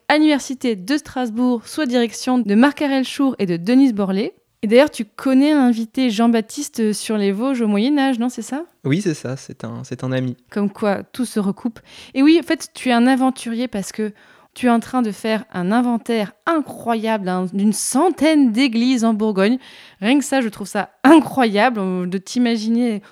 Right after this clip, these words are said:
Speaker 1: On va en parler et tu vas nous raconter tout ça. Et donc, bien sûr, auditeurs, auditrices, ce ne sera qu'un épisode d'introduction sur le sujet. On ne pourra pas parler de tout, mais vous inquiétez pas, on va quand même parler de plein de choses passionnantes. Alors d'abord,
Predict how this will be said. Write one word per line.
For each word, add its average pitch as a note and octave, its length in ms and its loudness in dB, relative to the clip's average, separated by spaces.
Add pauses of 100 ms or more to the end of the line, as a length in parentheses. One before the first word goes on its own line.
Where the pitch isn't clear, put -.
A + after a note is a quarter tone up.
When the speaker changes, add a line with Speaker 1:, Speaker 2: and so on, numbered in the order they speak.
Speaker 1:
On G3 80 -4
va G#3 80 0
en A#3 100 2
parler A#3 380 2
et G3+ 80 -2
tu F3+ 100 -8
vas F3+ 60 -2
nous F#3 160 -2
raconter A3+ 360 -2
tout G#3+ 140 -8
ça. A#3+ 260 0 (360)
Et A3+ 100 -2
donc, D4+ 320 2 (260)
bien A#3+ 220 0
sûr, C#4+ 360 -2
auditeurs, A3+ 360 -4
auditrices, A3 560 -4
ce - 100 -8
ne C4 80 -2
sera D4 280 -2
qu'un C#4+ 240 0
épisode A#3+ 400 -4
d'introduction C4+ 1120 -4 (160)
sur - 220 -6
le A3+ 140 0
sujet. G#3+ 360 -2
On F#3 80 -4
ne G3+ 60 -4
pourra G#3+ 300 -6
pas C#4 120 2
parler A3 420 -6
de F3 120 -6
tout, G4 300 2
mais C#4+ 120 4
vous F#3+ 160 -2
inquiétez E3+ 360 -6
pas, F4 200 0 (300)
on F#3+ 80 -4
va B3+ 140 -2
quand F3 200 -12
même A#3 220 0
parler G#3+ 220 -8
de E3+ 80 -8
plein A#3+ 460 -2
de F3+ 100 -2
choses A#3+ 320 -4
passionnantes. - 680 -8
Alors B3 200 0
d'abord, B3 460 0